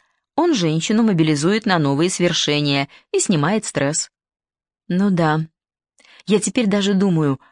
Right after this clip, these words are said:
а что такое в самом деле этот стресс, если не наше последнее посещение фитнеса?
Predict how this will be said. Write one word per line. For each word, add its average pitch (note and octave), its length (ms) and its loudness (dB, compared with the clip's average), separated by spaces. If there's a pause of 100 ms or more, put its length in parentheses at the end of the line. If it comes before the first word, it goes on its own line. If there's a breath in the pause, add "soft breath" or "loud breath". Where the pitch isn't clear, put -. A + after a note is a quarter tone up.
(360 soft breath)
а D#3 120 0
что - 240 -2
такое C4 420 0
в - 60 -6
самом F#3+ 360 0
деле A#3+ 220 0
этот G#3 320 -6
стресс, - 540 -6 (540)
если F3+ 340 0
не E3+ 140 2
наше D3+ 280 0
последнее E3 600 0
посещение F3 600 -2
фитнеса? D3 580 -4